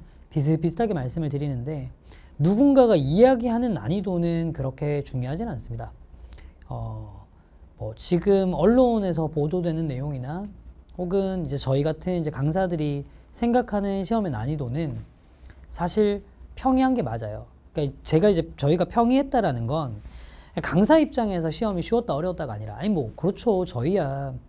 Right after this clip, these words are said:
이미 수능이라는 시험을 뚫어왔던 사람들이고 나름대로 그 입시에 성공해봤던 사람들, 그 이후에 내가 성공했던 입시를 몇 년 동안 연구를 하는 사람들이니까 당연히 저희 입장에서의 시험 문제가 쉽죠. 근데 이제 그런 차원의 문제가 아니라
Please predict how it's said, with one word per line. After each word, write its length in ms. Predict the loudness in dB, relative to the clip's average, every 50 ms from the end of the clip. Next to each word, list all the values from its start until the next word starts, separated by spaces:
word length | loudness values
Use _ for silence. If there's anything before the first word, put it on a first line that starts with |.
| -20 -20 -20 -20 -20 -20 -20 -20 -10 -4
이미 180 | 0 0 0 0
수능이라는 720 | 0 0 2 2 4 4 4 2 2 2 0 0 -2 -2
시험을 320 | -4 -4 -4 -4 -4 -4
뚫어왔던 580 | -2 0 0 0 0 -2 -2 -4 -4 -4 -2 -2
사람들이고 720 | -2 -2 -2 -4 -4 -4 -6 -6 -8 -8 -8 -8 -8 -12 -16 -20 -12 -6
나름대로 400 | -4 0 0 2 4 4 4 2
그 100 | 2 2
입시에 260 | 0 0 0 0 -2 -2
성공해봤던 720 | -2 -2 -2 -2 0 0 0 0 -2 -2 -2 -2 -2 -2
사람들, 540 | -2 -2 -2 -2 -4 -2 -2 -2 -2 -2 -4 -10 -18 -20 -20 -20 -8
그 260 | 4 8 10 10 10
이후에 600 | 8 6 4 2 2 4 4 4 4 2 0 -2 -6 -14 -8 0
내가 240 | 2 4 4 4 2
성공했던 480 | 0 0 2 2 2 4 2 2 0
입시를 300 | 0 -2 -2 -4 -4 -4
몇 100 | -2 -2
년 140 | -2 -2 -2
동안 180 | -2 -2 -4 -4
연구를 320 | -4 -2 -2 0 0 0
하는 140 | 0 0 0
사람들이니까 840 | 0 0 0 0 -2 -2 -2 -4 -4 -6 -8 -8 -6 -6 -6 -8 -12 -18 -20 -20 -12
당연히 300 | -4 0 4 4 4 4
저희 240 | 4 2 0 0 0
입장에서의 500 | 0 0 -2 -2 -2 -4 -4 -6 -6 -6
시험 200 | -4 -4 -2 -2
문제가 200 | -2 -4 -6 -8
쉽죠. 520 | -10 -12 -16 -8 -6 -6 -4 -4 -6 -8 -8
근데 120 | -8 -6
이제 200 | -6 -6 -8 -8 -10 -14 -18 -18 -18 -4
그런 260 | 2 4 6 6 6
차원의 320 | 4 2 2 2 2 2 2
문제가 320 | 0 0 0 -2 -2 -2
아니라 420 | -4 -2 0 0 0 0 -2 -4